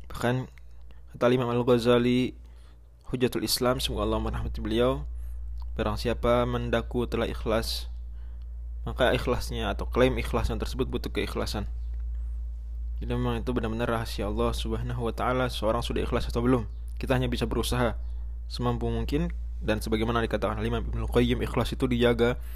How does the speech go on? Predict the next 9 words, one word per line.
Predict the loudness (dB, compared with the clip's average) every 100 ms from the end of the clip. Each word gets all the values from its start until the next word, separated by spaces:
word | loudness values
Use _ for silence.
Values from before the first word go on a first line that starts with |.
| -8 -6 -6
sebelum | -4 2 4 6
beramal, | 6 4 4 2 2 -2 -6 -6 -4
saat | 0 2
beramal, | 4 4 6 6
dan | 4
juga | 4 2 0
setelah | 2 2 2
beramal. | 0 0 0 0
Dan | 2 2 0